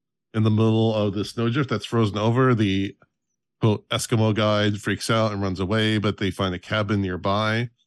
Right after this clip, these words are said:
to hold up, um, because then one of the guys gets the idea that if he, um, opens the vampire coffin, he can kill his two other guys, and he gets the full shares of the, of the, uh, uranium mine.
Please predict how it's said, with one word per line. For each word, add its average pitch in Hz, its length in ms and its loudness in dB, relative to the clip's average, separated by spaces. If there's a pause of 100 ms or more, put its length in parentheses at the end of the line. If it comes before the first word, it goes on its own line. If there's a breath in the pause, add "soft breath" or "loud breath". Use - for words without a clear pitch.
(220)
to - 60 -4
hold 101 240 -2
up, 98 300 -2 (580)
um, 98 440 0
because 95 680 -4
then 104 180 -2
one 104 120 0
of 104 80 -2
the 110 40 0
guys 104 200 0
gets 101 220 -6
the 113 80 -2
idea 135 340 2
that 117 260 0
if 110 140 -4
he, 107 380 -2
um, 101 280 -4
opens 110 540 0
the 101 420 0 (460 soft breath)
vampire 127 400 0
coffin, 113 420 0
he 113 180 0
can - 100 -16
kill 135 420 2
his 113 200 2
two 123 160 0
other 113 140 2
guys, 101 360 0
and 85 100 -8
he 107 100 0
gets - 260 -6
the 110 120 -8
full 95 200 -6
shares 90 400 -4
of 85 220 -6
the, 90 240 -4
of 95 180 -6
the, 92 260 -4
uh, 90 100 -10
uranium 98 500 -2
mine. - 400 -10